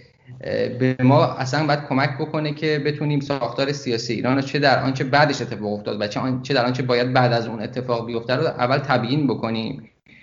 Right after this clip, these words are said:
و عملاً به، به، به علت سانسور ساختاری توی، اه، نهادهای آموزشی در ایران و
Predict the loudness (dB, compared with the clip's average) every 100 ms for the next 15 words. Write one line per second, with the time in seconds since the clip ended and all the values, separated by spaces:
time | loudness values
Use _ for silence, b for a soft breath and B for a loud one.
0 | b b b b 2 6 6 6 2 0
1 | 0 0 0 2 2 2 2 0 0 0
2 | 0 2 2 0 0 2 2 2 -2 -2
3 | -2 0 0 -2 -6 B B B -4 0
4 | 2 2 2 0 0 -2 -4 -4 0 2
5 | 6 6 6 6 4 6 8 8 6 2
6 | 2 4 2 -2 0 0 0 -2 -2 -4